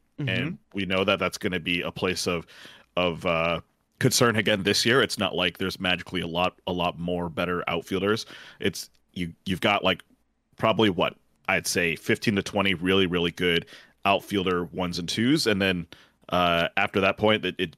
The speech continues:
Speaker 2: the talent drops off by a lot. And I think the nice thing with Mookie is that he gives your team a lot of opportunities to, to draft differently in the, in the later drafts, because he's gonna have outfield eligibility, obviously, but he also has second base eligibility,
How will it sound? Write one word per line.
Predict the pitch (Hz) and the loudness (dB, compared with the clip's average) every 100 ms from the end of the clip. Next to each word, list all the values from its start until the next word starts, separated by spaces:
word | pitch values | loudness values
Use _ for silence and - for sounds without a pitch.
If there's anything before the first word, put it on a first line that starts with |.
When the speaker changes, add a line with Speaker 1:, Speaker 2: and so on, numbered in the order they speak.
| - | -10
Speaker 2:
the | 90 | -8
talent | - 92 90 | -2 -2 -2
drops | 92 82 - | -4 -4 -2
off | 82 67 - | -4 -4 -4
by | 69 | -6
a | 53 | -4
lot. | 55 - - _ - - - - _ _ | -4 -6 -8 _ -20 -20 -20 -20 _ _
And | 110 113 113 117 | 2 2 2 0
I | |
think | 117 185 233 - | 2 2 2 0
the | 139 | 2
nice | 139 135 156 | 4 4 2
thing | 147 117 | 0 2
with | 104 - | 0 0
Mookie | 117 120 110 92 | -2 0 0 -2
is | 98 | -2
that | 107 101 | 0 2
he | 113 | 0
gives | 92 135 156 | 0 -2 -2
your | 143 | -6
team | - 107 104 | -4 -2 -2
a | 90 | -2
lot | 85 90 92 | 0 2 0
of | 85 | -2
opportunities | 85 85 - 85 85 87 85 - | -4 -6 -8 -6 -4 -4 -6 -8
to, | - - 90 87 85 - - - _ _ _ - | -10 -8 -6 -4 -6 -10 -18 -20 _ _ _ -6
to | - | -4
draft | 104 - - 113 175 - | -2 -4 0 2 2 0
differently | 127 127 156 143 170 190 _ - | 0 2 2 2 0 -2 _ -2
in | 123 127 120 | 2 4 2
the, | 107 107 104 | 0 0 0
in | 101 104 | 0 0
the | 98 | 2
later | 98 127 | 2 4
drafts, | 160 180 | 2 0
because | - 113 120 110 - _ _ | -2 0 2 0 -4 _ _
he's | 113 104 | -10 -6
gonna | 123 143 | -2 2
have | 160 156 139 - | 2 0 -2 0
outfield | 117 - 107 | 0 0 0
eligibility, | 90 90 82 80 78 67 | 0 -2 -4 -10 -8 -8
obviously, | 62 73 - 85 - - - _ - | -8 -10 -6 -8 -8 -20 -20 _ -2
but | 104 | 0
he | |
also | 110 117 | 2 2
has | 156 | -2
second | - 135 131 104 | 0 -2 -2 -4
base | 85 - | -6 -6
eligibility, | 82 - - 67 73 82 113 | -10 -10 -12 -10 -8 -6 -8